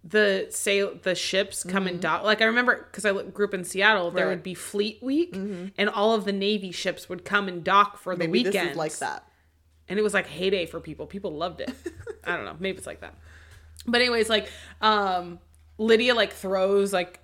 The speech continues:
Speaker 1: her handkerchief in the hopes that it, like, hits somebody.
Speaker 2: <laughs>
Speaker 1: I'm like, "What are you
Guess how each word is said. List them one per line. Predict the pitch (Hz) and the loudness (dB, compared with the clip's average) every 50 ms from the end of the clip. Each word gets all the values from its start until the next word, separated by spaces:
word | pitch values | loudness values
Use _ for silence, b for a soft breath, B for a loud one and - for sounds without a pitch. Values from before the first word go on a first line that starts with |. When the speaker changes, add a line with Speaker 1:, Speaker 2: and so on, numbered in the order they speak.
| - - | -16 -10
Speaker 1:
her | - 185 180 | -4 -4 -4
handkerchief | 170 170 170 160 - 202 190 - 208 208 208 | -4 -4 -8 -6 -6 -6 -4 -2 -2 -2 -2
in | 202 185 | -2 -4
the | 170 | -2
hopes | 170 185 185 - | -2 -2 0 2
that | 202 151 | 2 2
it, | 156 | 2
like, | 180 175 170 | 0 -2 -4
hits | - - 165 185 202 214 - - - | -8 -8 -4 -2 -2 -2 -4 -2 4
somebody. | - 254 240 240 240 233 226 233 247 247 262 294 349 349 - - | 6 6 6 8 10 10 10 10 8 6 6 6 6 4 2 2
Speaker 2:
<laughs> | - | 2
Speaker 1:
I'm | 302 | 4
like, | 320 330 302 302 | 4 4 4 6
"What | 359 403 | 8 10
are | |
you | 427 | 10